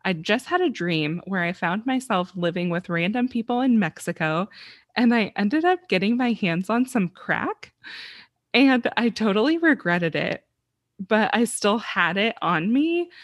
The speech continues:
And so I decided to flee in the middle of the night. And I was quickly running around <laughs> Mexico with a bag of crack, trying to figure out what I was gonna do." And as I read that, I can,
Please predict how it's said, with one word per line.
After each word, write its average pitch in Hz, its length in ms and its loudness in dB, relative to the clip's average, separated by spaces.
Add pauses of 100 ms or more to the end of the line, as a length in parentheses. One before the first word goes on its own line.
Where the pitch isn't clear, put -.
(200)
And 208 180 2
so 233 120 -2
I 208 80 2
decided 226 540 0
to 226 120 -2
flee 185 640 0
in 196 120 2
the 196 80 4
middle 180 280 0
of 190 220 -2
the 175 80 0
night. 175 400 -2 (420)
And 220 200 0
I 196 120 2
was 196 160 -2
quickly 262 380 -2
running 220 280 2
around 202 320 2
<laughs> 170 80 0
Mexico 220 640 2 (520)
with 202 260 2
a 269 80 6
bag 175 260 2
of 180 140 -4
crack, 165 440 -2
trying 196 280 0
to 233 80 0
figure 170 300 -2
out 160 180 0
what 165 240 0
I 165 60 2
was 165 180 -4
gonna 151 220 -4
do." 147 340 -6 (720)
And 220 340 2 (200)
as 277 220 -2
I 349 120 4
read 180 360 -4
that, 160 280 -8 (220)
I 202 160 2
can, 277 420 -2